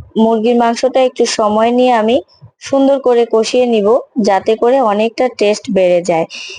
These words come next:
এ পর্যায়ে আমি দিয়ে দিলাম পাঁচ থেকে ছয় ফোঁটা লেবুর রস। এখানে লেবুর রসটা দর্শক আমি কেন দিয়েছি আমি আপনাদেরকে বলছি, সেটা হচ্ছে অনেকে টক দই ব্যবহার করে, আমি এখানে লেবুর রসটা ব্যবহার করেছি।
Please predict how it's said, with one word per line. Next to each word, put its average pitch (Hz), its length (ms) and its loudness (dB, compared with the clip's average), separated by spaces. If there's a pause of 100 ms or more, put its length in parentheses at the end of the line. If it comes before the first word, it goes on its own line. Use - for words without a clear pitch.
(100)
এ 220 140 2
পর্যায়ে 254 480 0
আমি 262 160 0
দিয়ে 233 280 2
দিলাম 247 320 2 (120)
পাঁচ 202 240 -2 (760)
থেকে 254 260 -2
ছয় 220 300 0
ফোঁটা 254 320 -2 (180)
লেবুর 214 400 2
রস। 220 320 0 (440)
এখানে 240 400 -2
লেবুর 233 400 2
রসটা 254 380 0
দর্শক 226 420 0
আমি 202 280 0
কেন 190 320 0
দিয়েছি 254 480 0
আমি 208 240 0
আপনাদেরকে 190 640 0
বলছি, 190 400 -2 (520)
সেটা 254 340 0
হচ্ছে 302 320 0
অনেকে 233 420 0 (180)
টক 202 280 0
দই 240 140 2
ব্যবহার 220 500 0
করে, 240 300 0
আমি 214 280 0
এখানে 226 340 -2
লেবুর 208 360 0
রসটা 208 320 0
ব্যবহার 233 420 0
করেছি। 247 480 0